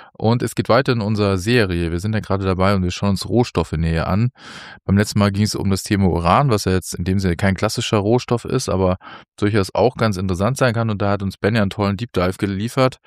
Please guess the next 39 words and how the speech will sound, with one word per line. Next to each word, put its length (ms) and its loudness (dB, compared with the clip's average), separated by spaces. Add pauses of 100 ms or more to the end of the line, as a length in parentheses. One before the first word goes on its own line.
(680)
Wir 120 0
möchten 200 2
auch 80 2
nochmal 180 2
auf 40 0
eine 80 -2
Folge 280 0
hinweisen, 500 2
wer, 180 2
denn 220 0
wir 80 0
hatten 100 -8
am 80 0
Sonntag 340 -2
wieder 120 -4
eine 120 -2
Spezialfolge. 840 -2
Wir 60 -2
hatten 200 -4
Jakob 580 2
Risse 240 -2
zu 120 -2
Gast 480 0 (120)
unter 220 2
dem 120 4
Motto 220 2
Finanzbildung 600 0
für 160 0
alle 240 2
und 120 -2
es, 200 -8
glaub 140 -2
ich, 40 -6
war 120 0 (220)
echt 240 -4
spannend 320 0
mal 140 2
zu 140 -6
sehen. 340 -2